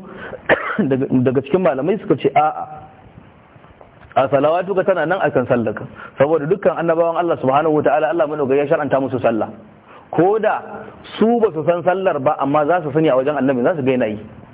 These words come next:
Dan haka shi yasa ma za ka ga Annabi sallallahu alaihi wasallama da ya zo Qurayshawa ai sun san, sun san sallah a wajensa.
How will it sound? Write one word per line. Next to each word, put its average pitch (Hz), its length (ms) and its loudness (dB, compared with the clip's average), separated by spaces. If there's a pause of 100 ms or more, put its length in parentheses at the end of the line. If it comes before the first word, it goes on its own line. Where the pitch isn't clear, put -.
(1200)
Dan 160 160 4
haka 185 160 -2
shi 175 160 -2
yasa 208 240 0
ma 196 100 0
za 214 140 0
ka 196 80 -2
ga 196 140 0 (340)
Annabi 175 320 0
sallallahu 190 400 2
alaihi 180 120 0
wasallama 185 320 0
da 151 60 0
ya 165 60 2
zo 180 160 2
Qurayshawa 185 640 2
ai 226 160 0
sun 233 160 -2
san, 240 160 0
sun 220 160 0
san 208 280 0
sallah 208 240 2
a 143 40 2
wajensa. 147 360 -2